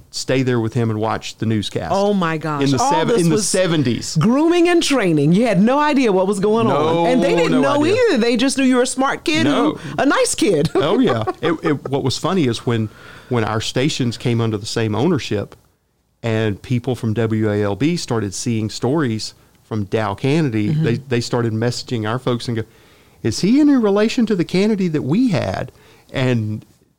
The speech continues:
Speaker 1: you know,
Speaker 2: Yeah.
Speaker 1: then they start making the connection. And, and then as my stories would air on their T V and, and they sort of acknowledged, like,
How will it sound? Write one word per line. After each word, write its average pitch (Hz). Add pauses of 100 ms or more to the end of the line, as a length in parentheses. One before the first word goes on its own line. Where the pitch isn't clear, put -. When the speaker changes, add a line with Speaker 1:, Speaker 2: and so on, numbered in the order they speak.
(200)
Speaker 1:
you 107
know, 127
Speaker 2:
Yeah. 117
Speaker 1:
then 139
they 135
start 127
making 127
the 123
connection. 120
And, 107
and 110
then 117
as 104
my 117
stories 123
would 117
air 113
on 107
their 113
T 123
V 110
and, 107
and 110
they 113
sort 117
of 110
acknowledged, 110
like, 110